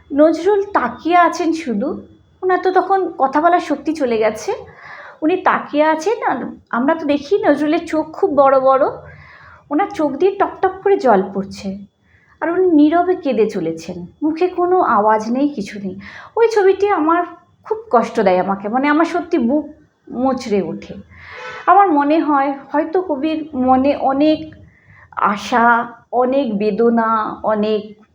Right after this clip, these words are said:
না বলা কথা জমে আছে, যেগুলো উনি প্রকাশ করতে পারছেন না, সেটি কান্না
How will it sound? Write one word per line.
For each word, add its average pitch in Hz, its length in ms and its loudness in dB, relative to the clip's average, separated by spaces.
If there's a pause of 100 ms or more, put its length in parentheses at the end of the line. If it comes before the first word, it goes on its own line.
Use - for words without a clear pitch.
না 220 220 2
বলা 277 340 2
কথা 226 380 0
জমে 226 320 2
আছে, 202 300 0
যেগুলো 294 320 -2
উনি 339 160 2
প্রকাশ 320 460 0
করতে 320 300 0
পারছেন 185 580 -4
না, 180 240 -8 (720)
সেটি 370 580 4 (540)
কান্না 262 640 2